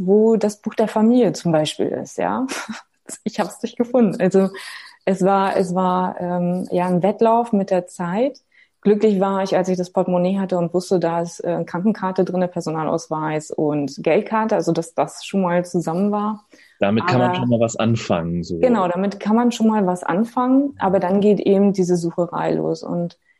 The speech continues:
Speaker 1: ich weiß nicht, wenn der ein oder andere das jemals erlebt hat, was das heißt, du bist eigentlich gerade im Trauern,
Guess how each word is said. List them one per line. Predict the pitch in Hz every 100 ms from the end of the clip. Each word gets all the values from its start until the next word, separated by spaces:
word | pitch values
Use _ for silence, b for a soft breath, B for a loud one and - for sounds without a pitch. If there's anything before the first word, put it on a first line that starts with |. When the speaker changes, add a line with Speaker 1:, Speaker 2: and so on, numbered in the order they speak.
| _
Speaker 1:
ich | -
weiß | 185 190
nicht, | 202 180 - -
wenn | 170 190
der | 190 -
ein | 180
oder | 185 180
andere | 180 190 190 180 180 180 -
das | 175 -
jemals | 196 220 202 190
erlebt | - 170 196 208 -
hat, | 180 175 -
was | 165 180 -
das | 175 170 -
heißt, | 190 202 196 - _
du | 185
bist | 175 185 185
eigentlich | 185 185 175
gerade | 180 180 180 185 180 -
im | 196 196 190
Trauern, | - 190 190 185 190 233